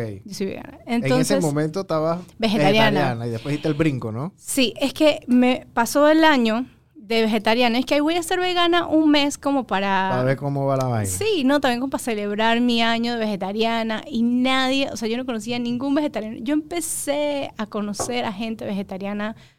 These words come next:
Speaker 1: Ahí, es que iba a Loving Hot, a Loving Hot, que es clásico.
Speaker 2: Ah, es el que está en El Dorado.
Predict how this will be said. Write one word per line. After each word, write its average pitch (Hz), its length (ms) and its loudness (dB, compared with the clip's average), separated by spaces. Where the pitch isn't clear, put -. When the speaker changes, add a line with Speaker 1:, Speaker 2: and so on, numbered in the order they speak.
Speaker 1:
Ahí, 214 360 -2
es 220 100 -4
que 220 100 -8
iba 208 120 -2
a 214 60 -2
Loving 208 300 -4
Hot, 240 540 0
a 208 100 -4
Loving 190 280 -2
Hot, 226 280 -4
que - 120 -8
es - 120 -12
clásico. 220 880 -4
Speaker 2:
Ah, 131 120 -4
es 131 120 -6
el 147 120 0
que 139 60 -6
está 143 140 -4
en 151 60 -4
El 156 100 -2
Dorado. 127 480 -2